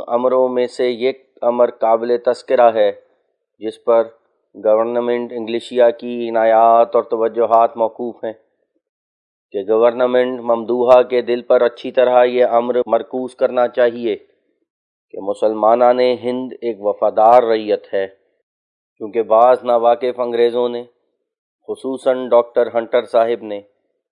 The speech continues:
کہ جو کمیشن تعلیم کے اب president ہیں، اپنی ایک مشہور تصنیف میں اس دعویٰ پر بہت اصرار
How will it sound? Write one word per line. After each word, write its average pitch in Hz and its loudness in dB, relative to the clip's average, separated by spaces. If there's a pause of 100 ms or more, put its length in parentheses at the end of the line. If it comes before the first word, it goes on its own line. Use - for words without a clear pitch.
(160)
کہ 104 -8
جو 117 -4
کمیشن 120 -6 (180)
تعلیم 120 -4
کے 127 -6
اب 117 -4
president 113 -6
ہیں، 110 -4 (680)
اپنی 120 -8
ایک 120 -6
مشہور 120 -10
تصنیف 123 -8
میں 120 -2
اس 110 -12
دعویٰ 117 2
پر 117 0 (100)
بہت 131 0
اصرار 113 -2